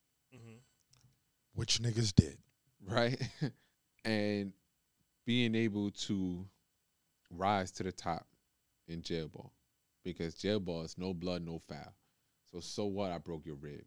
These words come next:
Speaker 3: You're not bleeding. Shut up. Check the ball. Right? You're right. <laughs> They, a lot of them are not skilled, right?
Speaker 1: <laughs>
Speaker 3: But the ones that were, you noticed.
Speaker 1: Right.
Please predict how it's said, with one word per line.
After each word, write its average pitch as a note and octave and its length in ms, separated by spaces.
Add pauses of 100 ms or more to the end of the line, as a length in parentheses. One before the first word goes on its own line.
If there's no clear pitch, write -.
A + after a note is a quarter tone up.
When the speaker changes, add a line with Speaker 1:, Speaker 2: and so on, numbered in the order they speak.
(100)
Speaker 3:
You're E2+ 120
not F2 220
bleeding. E2+ 240
Shut E2+ 320
up. C#2+ 140 (320)
Check - 240
the E2+ 80
ball. D#2 320 (520)
Right? F#2 200 (1080)
You're A2+ 180
right. C#3+ 320 (120)
<laughs> G#2+ 120
They, G2+ 180 (1400)
a G#2+ 40
lot A#2 220
of C3 60
them A#2+ 180
are G#2+ 60
not B2 260
skilled, E2 380
right? G2+ 220 (540)
Speaker 1:
<laughs> - 520
Speaker 3:
But G#2+ 240 (120)
the G2+ 100
ones G#2+ 320
that G2 200
were, G#2+ 340 (920)
you G2+ 100
noticed. F#2+ 460 (1300)
Speaker 1:
Right. - 140